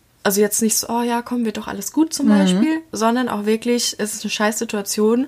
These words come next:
Speaker 1: ähm, und so und so ist das und ich würde das, dir das und das raten. Ich an deiner Stelle mach das so“, also dass man einmal ehrlich ist und wirklich die Wahrheit sagt und das nicht versucht zu verschönen,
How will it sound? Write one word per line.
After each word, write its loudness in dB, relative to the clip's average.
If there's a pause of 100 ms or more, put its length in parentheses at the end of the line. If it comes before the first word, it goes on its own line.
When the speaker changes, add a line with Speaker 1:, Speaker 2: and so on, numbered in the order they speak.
(580)
Speaker 1:
ähm, 2
und -2
so 2
und 2
so -2
ist -4
das 0
und -4
ich -4
würde 4
das, -2 (240)
dir 2
das -2
und -2
das 2
raten. -6
Ich -2
an 2
deiner 0
Stelle -2
mach -8
das -4
so“, 4
also 0
dass -2
man -4
einmal 0
ehrlich 2
ist 0
und -2
wirklich -4
die -8
Wahrheit 0
sagt -4
und -6
das -6
nicht -8
versucht -4
zu -8
verschönen, 2